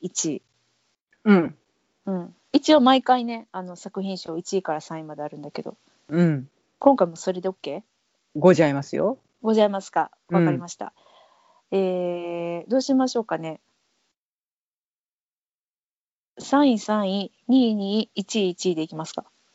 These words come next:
Speaker 2: とりあえず発表しちゃう？それとも三位について語る？それがあかんねんな。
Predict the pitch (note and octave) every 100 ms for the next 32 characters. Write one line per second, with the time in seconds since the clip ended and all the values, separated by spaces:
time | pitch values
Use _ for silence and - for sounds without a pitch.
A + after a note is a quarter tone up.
0 | _ _ _ _ _ _ _ _ _ _
1 | - C4+ D4 D4 C#4+ C#4 C4+ - A#3 A#3
2 | G#3 A3 A#3+ G3+ D3+ D3 A3 F3 C3+ B2
3 | C3+ A#2+ A#2+ - A#2+ D3 G#3 - A3+ A3
4 | G#3+ G#3+ G3+ C3+ - E3